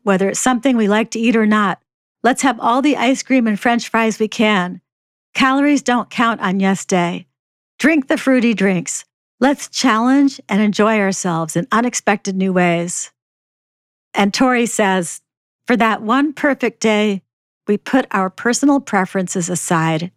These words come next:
and embraced each moment with anticipation and excitement. We challenged ourselves and each other throughout the day and found ways to support and encourage one another. Instead of picking and choosing, we tried every activity."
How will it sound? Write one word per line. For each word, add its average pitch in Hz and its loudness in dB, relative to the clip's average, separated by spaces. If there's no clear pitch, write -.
and 165 -6
embraced 185 0
each 233 0
moment 196 2
with 165 0
anticipation 180 0
and 170 0
excitement. 175 -2
We 226 4
challenged 247 2
ourselves 190 -2
and 175 -2
each 220 0
other 175 0
throughout 180 -2
the 190 -2
day 165 0
and 196 0
found 233 2
ways 202 2
to 190 -6
support 190 -2
and 175 -2
encourage 208 -2
one 180 0
another. 160 -4
Instead 233 0
of 202 -6
picking 220 0
and 180 0
choosing, 247 2
we 202 0
tried 208 0
every 214 0
activity." 180 -2